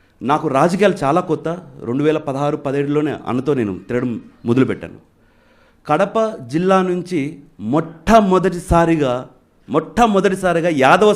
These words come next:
సామాజిక వర్గం నుంచి చట్టసభల్లో అడుగుపెట్టిన ఏకైక వ్యక్తి ఎవరన్నా ఉన్నారంటే వైఎస్ జగన్మోహన్ రెడ్డి గారి పుణ్యాన ఈ రమేష్ యాదవ్ అని చాలా గర్వంగా మీ అందరి ముందు తెలియజేస్తున్నాను.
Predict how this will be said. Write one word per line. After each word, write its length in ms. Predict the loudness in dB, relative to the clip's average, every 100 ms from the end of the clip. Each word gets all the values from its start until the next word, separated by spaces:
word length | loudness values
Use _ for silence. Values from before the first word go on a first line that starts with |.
| 2
సామాజిక 340 | 0 0 0 0
వర్గం 260 | 0 2 2
నుంచి 240 | 0 -2 -4 -6 -16 _ _ _ _ _ _ 0
చట్టసభల్లో 640 | 0 2 2 4 2 4 4
అడుగుపెట్టిన 420 | 4 2 0 2 4 6
ఏకైక 320 | 6 8 8 6
వ్యక్తి 200 | 6 8
ఎవరన్నా 320 | 10 10 10 8
ఉన్నారంటే 460 | 8 8 6 4 4 4 0 -8 -16 -12 2 6
వైఎస్ 280 | 8 6 4
జగన్మోహన్ 380 | 4 4 4 4
రెడ్డి 140 | 4 2
గారి 100 | 4
పుణ్యాన 360 | 6 6 6 4 0 -4 -10 2
ఈ 40 | 4 6
రమేష్ 280 | 8 6 6
యాదవ్ 240 | 4 4 2
అని 100 | 2 4
చాలా 280 | 8 10 10 10
గర్వంగా 480 | 8 10 8 10 8 6 0 0 6
మీ 80 | 8 8
అందరి 260 | 6 6 6
ముందు 160 | 2 2 0 0
తెలియజేస్తున్నాను. 580 | 0 0 -4 -8 -16